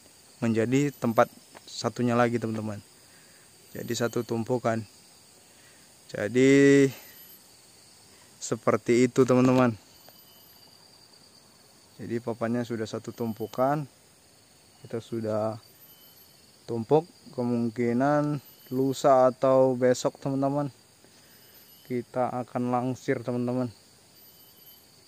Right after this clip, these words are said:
ke atas, ke lokasi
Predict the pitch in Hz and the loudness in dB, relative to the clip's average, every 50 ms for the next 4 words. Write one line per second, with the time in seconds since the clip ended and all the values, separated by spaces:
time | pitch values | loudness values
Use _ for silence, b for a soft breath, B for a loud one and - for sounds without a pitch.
0 | - - _ _ _ _ _ _ _ _ _ _ _ _ _ _ _ _ _ _ | -20 -20 _ _ _ _ _ _ _ _ _ _ _ _ _ _ _ _ _ _
1 | _ - - _ _ _ _ _ _ _ _ _ _ _ - - 143 151 156 143 | _ -20 -20 _ _ _ _ _ _ _ _ _ _ _ -10 -6 -6 -6 -6 -8
2 | - - - 135 139 143 131 147 143 139 - - - - - - - _ _ _ | -12 -18 -10 -8 -8 -4 -4 -4 -4 -4 -8 -16 -20 -20 -20 -20 -20 _ _ _
3 | _ _ _ _ _ _ _ _ _ _ _ _ _ _ _ _ _ - - _ | _ _ _ _ _ _ _ _ _ _ _ _ _ _ _ _ _ -20 -20 _
4 | - - 143 139 131 - - 135 127 - - 156 156 160 170 165 | -8 -6 -4 -4 -4 -2 -2 -4 -2 -2 -4 -2 -2 0 -2 -4